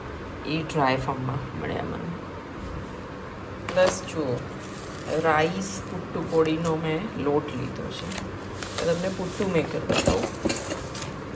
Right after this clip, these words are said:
જો આ છે પુટ્ટુ મેકર. અને આ જે છે ને, આવી ડિશ બને, આની અંદર એ લોટ ભરી દેવાનો. બનાવીશ અને તમને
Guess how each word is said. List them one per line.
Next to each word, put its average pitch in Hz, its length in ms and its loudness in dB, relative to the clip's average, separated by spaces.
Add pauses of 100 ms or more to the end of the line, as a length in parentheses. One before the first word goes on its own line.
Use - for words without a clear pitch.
(240)
જો - 180 -2
આ 160 100 2
છે 170 180 0
પુટ્ટુ 165 340 -2
મેકર. 151 360 0 (2500)
અને 156 240 4 (280)
આ 156 120 4
જે 196 200 0
છે 233 160 -2
ને, 170 240 0 (1000)
આવી 175 280 4
ડિશ 175 320 2
બને, 127 240 0 (1000)
આની 170 200 2
અંદર 165 300 8
એ 175 200 6 (720)
લોટ 156 260 4
ભરી 131 300 4
દેવાનો. 85 440 -2 (800)
બનાવીશ 185 500 4
અને 170 180 6
તમને 160 320 2